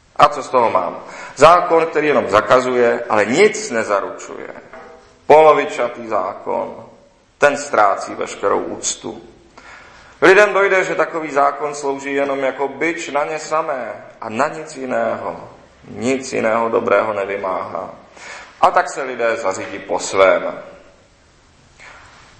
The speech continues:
Obvykle špatně, obvykle jim to moc neprospěje, protože ze zoufalství stěží vzejde něco dobrého, ale nelze se tomu divit. Nelze už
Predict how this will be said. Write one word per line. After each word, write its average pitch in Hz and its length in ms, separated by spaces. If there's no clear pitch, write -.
Obvykle 113 480
špatně, 156 920
obvykle 139 460
jim 135 160
to 135 120
moc 113 280
neprospěje, 127 880
protože 123 480
ze 107 140
zoufalství 123 680
stěží 110 640
vzejde 113 720
něco 120 240
dobrého, 113 600
ale 104 200
nelze 123 600
se 104 220
tomu 92 680
divit. 101 920
Nelze 117 560
už - 80